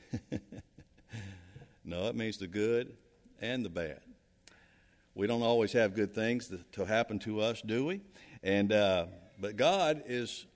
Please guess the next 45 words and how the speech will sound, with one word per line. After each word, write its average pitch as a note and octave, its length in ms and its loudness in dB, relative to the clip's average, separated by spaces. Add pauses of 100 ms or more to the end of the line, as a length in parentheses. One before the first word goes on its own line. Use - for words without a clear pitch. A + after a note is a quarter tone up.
orchestrating C3+ 800 6
all G2+ 220 6
these F2+ 240 -4
things, G2 240 -2
whether A#2+ 240 2
they B2 140 4
be A2+ 180 0
good C3 340 6
or A2+ 80 4
whether A#2+ 260 0
they A2+ 140 0
be G#2+ 160 -2
bad. B2 320 2
He's C3+ 160 -4
still D#3 380 -2 (280)
orchestrating C3 720 -2
all C#3 200 2
these C#3 260 0
things E3 320 -2
for C3+ 220 -2
our D#3 220 0
good C3+ 520 -2 (920)
and F#2 140 -8
for G2+ 140 -2
his A#2+ 180 0
glory. G#2 480 4 (460)
And A#2+ 100 -2
that's D3 140 2
why C3 140 2
I B2 40 4
say B2 160 0
it A#2+ 80 0
may C#3 140 4
be A#2+ 160 2
one B2 160 2
of A2 80 0
the F#2+ 60 -2
hardest A#2+ 360 2
commands G#2+ 400 0
to F#2+ 140 -2
obey G#2 340 2
is F2+ 200 -2
to F2 180 -6
constantly G2+ 600 -2
be G2+ 340 -2